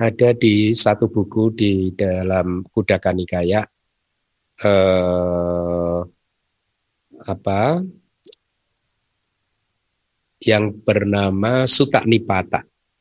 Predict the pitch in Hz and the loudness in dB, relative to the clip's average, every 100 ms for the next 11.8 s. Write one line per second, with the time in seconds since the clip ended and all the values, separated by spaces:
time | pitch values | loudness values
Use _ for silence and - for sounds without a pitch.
0 | _ 104 92 - - 110 - 92 98 90 | _ -2 -2 -2 -4 -2 -2 -2 -2 -2
1 | 90 82 113 226 - _ _ _ - _ | -2 0 -2 -2 -6 _ _ _ -20 _
2 | _ _ _ _ - 98 101 101 98 101 | _ _ _ _ -2 2 4 4 2 0
3 | 101 104 104 - 123 - - 113 113 113 | -2 0 2 2 2 0 0 2 0 -2
4 | 113 113 107 98 101 104 101 95 82 80 | -4 0 0 2 0 0 0 -2 -6 -12
5 | - 98 98 87 90 87 87 90 87 92 | -6 -4 -2 -2 -2 -2 -4 -4 -2 0
6 | 107 - - - 76 76 67 - - - | 0 -2 -8 -10 -6 -6 -8 -14 -18 -16
7 | - _ _ _ 113 120 127 123 120 113 | -18 _ _ _ 0 2 2 2 2 2
8 | 98 - 95 92 90 - 92 92 95 92 | 0 0 0 2 2 2 0 -4 0 0
9 | 87 87 85 85 87 85 85 - 73 92 | 2 -2 -2 -4 -2 -4 -4 -4 -4 -2
10 | 175 175 - 104 101 98 90 95 98 98 | -4 -2 -2 0 0 0 -2 -2 0 -2
11 | 92 117 151 - 113 110 123 139 | 0 -2 0 -2 -2 -4 -4 -4